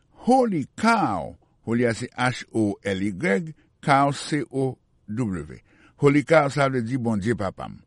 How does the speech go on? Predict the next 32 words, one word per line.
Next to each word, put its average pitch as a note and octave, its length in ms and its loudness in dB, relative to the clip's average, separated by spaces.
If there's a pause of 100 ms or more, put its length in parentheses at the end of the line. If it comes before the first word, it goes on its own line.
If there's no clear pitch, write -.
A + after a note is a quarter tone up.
(360)
Ou B2 140 -2
gen C3+ 140 2
lòt B2+ 180 4
jan, B2+ 300 0
ou A2+ 80 -4
gen A2+ 100 -2
a G2+ 100 -2
di F2+ 100 -8
sa F2 200 -8
tou, E2+ 160 -12
se, F#2 160 -10
"Oh G#3+ 160 8
my G#2 240 -2
God." D#3+ 880 0
Oh G2+ 60 -6
my A#2 140 -2
God, A#2+ 240 -2
"Bondye A2 420 -2
papa A2 240 0
m" D#2+ 160 -8
tou. C2 100 -18
Mes C#3+ 380 0
zanmi, A2+ 680 -2 (260)
"Oh G#3 280 4
my F#2 320 -4 (160)
God." D3+ 540 2
Sa A2+ 80 -6
vle G#2+ 80 -6
di, G#2 80 -2
"Lò G2+ 220 -4
sezi. C3 440 -4 (720)
Holy G3 540 4